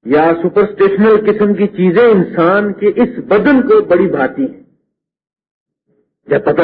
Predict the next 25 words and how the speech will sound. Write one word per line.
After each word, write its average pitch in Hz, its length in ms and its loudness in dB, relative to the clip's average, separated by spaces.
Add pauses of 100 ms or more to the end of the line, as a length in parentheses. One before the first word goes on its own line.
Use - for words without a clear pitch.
(100)
چلتا 151 220 0
ہے 147 140 0
فلاں 147 260 0
آدمی 143 340 0
ہے، 135 60 2
وہ 131 120 0
پھونک 139 340 0
مارتا 135 440 0
ہے 127 60 2
تو 131 160 0
آگ 135 140 0
لگ 135 300 0
جاتی 131 380 0
ہے، 123 80 4
پانی 135 340 0
میں 139 80 2
مٹی 135 320 0
ڈالتا 139 360 2
ہے 131 60 0
تو 127 100 0
خشکی 151 400 -2
باہر 143 280 0
نکل 135 300 0
آتی 135 320 0
ہے 120 160 2